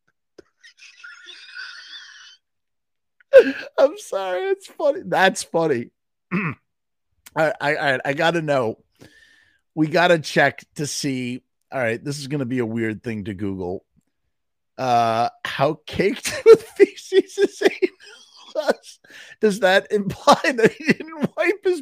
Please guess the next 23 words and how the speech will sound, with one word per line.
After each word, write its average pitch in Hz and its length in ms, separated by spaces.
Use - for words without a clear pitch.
butt 285 300
very 262 260
well? 311 460
<laughs> - 420
I'm 143 160
crying 151 460
under 135 200
these 131 220
glasses. 127 500
Hold 117 200
on. 71 220
Uh, 104 480
do 113 160
not 101 360
want 98 240
this 98 220
in 92 60
my 90 160
search 92 360
history. 85 360
This 90 220
is 92 140
weird 85 500